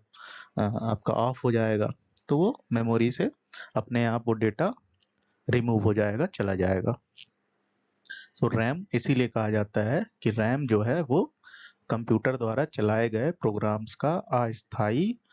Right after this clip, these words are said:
संग्रहण करने के लिए प्रयुक्त होती है।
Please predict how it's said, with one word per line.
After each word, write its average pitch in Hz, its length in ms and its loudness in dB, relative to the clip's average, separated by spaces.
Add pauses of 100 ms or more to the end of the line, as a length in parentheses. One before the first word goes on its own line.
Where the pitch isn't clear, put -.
(200)
संग्रहण 113 800 0 (1200)
करने 113 320 0
के 110 140 2
लिए 135 320 2 (380)
प्रयुक्त - 340 0
होती 104 300 0
है। 101 140 2